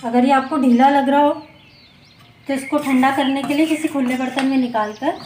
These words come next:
थोड़ी देर fridge में रख सकते हैं। बस ये almost done है,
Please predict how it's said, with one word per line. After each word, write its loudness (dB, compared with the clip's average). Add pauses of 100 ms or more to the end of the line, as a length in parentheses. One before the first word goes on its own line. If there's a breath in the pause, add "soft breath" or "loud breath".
(320)
थोड़ी -2
देर 0
fridge -6
में -2
रख -2
सकते -18
हैं। -8 (3000)
बस -10
ये 2
almost 6
done 6
है, 4